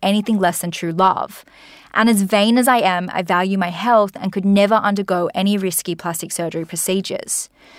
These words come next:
To work out what not to give a fuck about as modern women, you just need to figure out what really matters to you and stop listening to what everyone else says around you. If you don't want or even enjoy the company of children, then don't apologize for it. If you don't value monogamy,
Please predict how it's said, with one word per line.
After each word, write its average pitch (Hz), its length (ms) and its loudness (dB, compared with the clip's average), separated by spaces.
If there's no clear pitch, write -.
To 247 140 0
work 247 260 4
out 311 200 4
what 214 180 2
not 190 300 -2
to 262 100 -4
give 247 140 -2
a 247 40 0
fuck 247 220 -2
about 247 380 2
as 202 160 -6
modern 202 260 2
women, 220 460 0
you 208 100 -2
just 214 160 -2
need 226 100 2
to 233 60 2
figure 226 240 0
out 208 140 2
what 202 160 -4
really 190 180 -2
matters 180 320 -2
to - 120 -12
you 185 400 0
and 185 140 -4
stop 185 220 0
listening 202 280 0
to 196 80 -6
what 185 120 -2
everyone 202 320 2
else 175 160 0
says 170 220 -2
around 196 480 4
you. - 240 -12
If 196 100 -6
you 220 80 0
don't 233 300 4
want 190 220 2
or 180 100 -4
even 185 240 0
enjoy 185 300 4
the 185 80 -2
company 196 400 -2
of 165 40 -8
children, 190 540 -2
then 202 140 4
don't 202 260 6
apologize 190 580 2
for 160 140 -4
it. - 240 -6
If 202 140 -2
you 220 80 4
don't 196 340 2
value 208 300 2
monogamy, 196 560 0